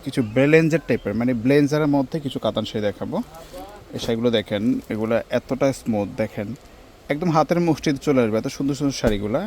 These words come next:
এগুলো সবগুলোই হচ্ছে আপনার প্যাস্টেল কালারের মধ্যে, মানে লাইট ওয়েট কালারের মধ্যে প্রত্যেকটা শাড়ি থাকবে। তো আপনারা যারা এরকম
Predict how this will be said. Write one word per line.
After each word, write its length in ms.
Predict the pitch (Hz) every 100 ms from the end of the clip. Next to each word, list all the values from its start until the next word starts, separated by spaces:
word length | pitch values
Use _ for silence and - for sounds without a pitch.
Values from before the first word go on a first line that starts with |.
| 226
এগুলো 180 | 127 139
সবগুলোই 420 | - 131 139 147 151
হচ্ছে 220 | - 165 165 - - - -
আপনার 220 | 117 120 -
প্যাস্টেল 320 | 151 - 160
কালারের 260 | 135 110 101
মধ্যে, 160 | 95 95
মানে 160 | 110 127
লাইট 260 | 127 139 -
ওয়েট 120 | 151 -
কালারের 260 | 127 127 127
মধ্যে 160 | 147 139
প্রত্যেকটা 340 | 208 - 156
শাড়ি 240 | 135 113 107
থাকবে। 300 | 107 98 104 - - - - - - - - - - - - -
তো 60 | 113 -
আপনারা 220 | 123 143 147
যারা 160 | 135 117 117
এরকম 280 | 135 139